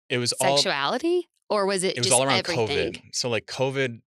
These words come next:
Speaker 1: you know, as much as I could say, "Yeah, the show helped me," so did covid. I mean, covid stopped my life and stopped
Speaker 2: Yeah.
Speaker 1: everybody's lives in their track. So I couldn't, I couldn't, like, keep running for myself. I couldn't move to the next project.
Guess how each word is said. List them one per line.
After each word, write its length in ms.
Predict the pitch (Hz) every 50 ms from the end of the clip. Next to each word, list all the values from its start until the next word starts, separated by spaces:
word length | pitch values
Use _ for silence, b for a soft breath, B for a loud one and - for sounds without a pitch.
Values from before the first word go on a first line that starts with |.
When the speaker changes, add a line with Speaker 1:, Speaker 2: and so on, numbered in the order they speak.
| _ _ _ _ _ _ _ _ _ _ _ _ _ _ _ _ _ - -
Speaker 1:
you 120 | - 127 120
know, 180 | 117 107 104 -
as 200 | - 117 127 120
much 200 | 135 151 147 -
as 60 | 147
I 60 | 151 143
could 120 | 143 127
say, 120 | - 139
"Yeah, 240 | 127 123 139 139 135 120
the 260 | 120 107 117 113 107
show 440 | - - - - - 143 135 123 107
helped 240 | - 98 - -
me," 80 | 107 101
so 180 | - - 175 185
did 120 | 190 -
covid. 420 | - - 107 127 117 90 87 92 92
I 80 | 104
mean, 220 | 104 107 104 101 98
covid 460 | - - 120 120 117 117 104 98 92 - _
stopped 580 | - - - - - - - 101 101 - - -
my 140 | 95 87
life 500 | 87 90 92 95 85 85 90 98 - - - -
and 140 | 107 95 87
stopped 240 | - 95 85 76 147
Speaker 2:
Yeah. 60 | 113
Speaker 1:
everybody's 420 | 107 107 110 98 98 92 87 90
lives 280 | 87 90 90 87 - -
in 60 | 98
their 120 | 92 90
track. 220 | - - 101 104 -
So 100 | - 127
I 80 | 127 123
couldn't, 380 | - - - 156 151 131 127 _ _ _ -
I 100 | 120 117
couldn't, 260 | 110 131 135 127 110 113
like, 180 | 117 104 -
keep 220 | - - 120 104 _ -
running 440 | 90 90 95 92 87 82 71 - - - _ _
for 120 | _ - 92
myself. 460 | 76 76 73 - - - - - -
I 60 | 113
couldn't 220 | - - 127 113
move 220 | 104 110 120 123 123
to 100 | - 127
the 80 | 123
next 200 | 113 101 - - -
project. 520 | - - 92 90 80 78 64 - - -